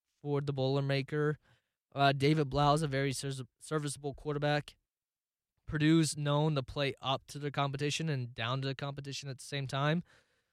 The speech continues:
I believe in this situation, they're gonna play up. Auburn has not been prepared in bowl games. We saw that last year against U C F.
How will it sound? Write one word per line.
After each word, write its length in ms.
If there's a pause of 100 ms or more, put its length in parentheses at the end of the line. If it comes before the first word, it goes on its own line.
(480)
I 160
believe 260
in 80
this 120
situation, 480
they're 100
gonna 140
play 240
up. 280
Auburn 360
has 140
not 200
been 140
prepared 400
in 160
bowl 180
games. 300
We 60
saw 180
that 140
last 280
year 80
against 220
U 100
C 180
F. 280